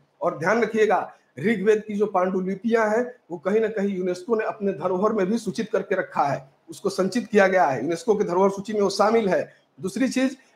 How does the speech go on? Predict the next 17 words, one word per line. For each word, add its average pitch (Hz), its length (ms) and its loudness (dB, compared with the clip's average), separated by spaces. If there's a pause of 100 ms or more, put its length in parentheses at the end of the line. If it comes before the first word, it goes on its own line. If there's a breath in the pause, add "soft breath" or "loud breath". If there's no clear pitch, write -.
आप 156 240 2
ध्यान 202 240 4
रखिएगा 196 400 2 (320 loud breath)
कि 175 100 4
ऋग्वेद 220 720 2
के 180 180 2 (300)
समान 190 540 0 (120)
अगर 202 360 2 (280)
विश्व 220 360 -2
में 220 100 4
उसके 214 460 -2 (680)
आसपास 196 600 2
कोई 196 120 -2
ग्रंथ 214 280 -2
दिखाई 185 440 -2
देती 190 340 -4
है 180 140 -4